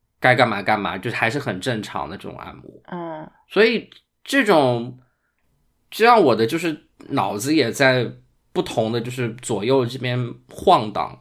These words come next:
Speaker 2: 嗯。
Speaker 1: 就一边就是突然就是提高警戒，然后一边又松下来，然后马上又提高警戒，又松下来，就是
Speaker 2: 嗯。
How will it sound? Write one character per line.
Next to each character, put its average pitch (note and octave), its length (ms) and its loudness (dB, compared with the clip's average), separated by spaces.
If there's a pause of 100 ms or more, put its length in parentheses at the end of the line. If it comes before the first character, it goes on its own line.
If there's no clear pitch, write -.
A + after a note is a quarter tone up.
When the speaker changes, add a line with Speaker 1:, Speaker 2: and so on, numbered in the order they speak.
Speaker 2:
嗯。 F3+ 120 -12
Speaker 1:
就 F3+ 120 0
一 G3+ 140 0
边 G#3+ 380 4
就 G3 140 0
是 F3+ 120 -6
突 F3 260 -2
然 A2+ 200 2
就 B2 60 -6
是 B2+ 80 -6
提 A#2+ 220 -10
高 C3 180 4
警 F2 240 -6
戒， G2 240 -8
然 G2 100 -8
后 A2+ 80 -6
一 C3+ 100 -8
边 C3 220 -2
又 A#2 140 -2
松 G#2 260 -8
下 G#2 140 -8
来， - 140 -14
然 B2 120 -2
后 D3 60 2
马 A#2 240 2
上 C#3+ 140 -2
又 C#3+ 100 0
提 G#2+ 200 -10
高 G#2+ 180 -4
警 G#2 140 -8
戒， F#2 120 -10
又 G#2 160 -6
松 - 260 -12
下 - 100 -14
来， - 200 -16
就 C3 100 -10
是 A#2+ 140 -6
Speaker 2:
嗯。 - 180 -10